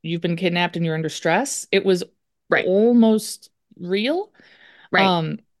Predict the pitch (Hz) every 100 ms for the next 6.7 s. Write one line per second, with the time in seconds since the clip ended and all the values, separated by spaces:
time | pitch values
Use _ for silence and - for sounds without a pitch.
0 | _ 208 220 214 247 277 247 233 226 202
1 | 196 175 165 170 185 - 190 185 175 165
2 | 165 165 - - 175 175 170 160 - 165
3 | 165 160 - 156 160 196 214 208 165 156
4 | 151 147 156 151 254 339 190 170 165 175
5 | 165 - 156 - 160 165 180 170 143 151
6 | 147 - 147 - 156 175 190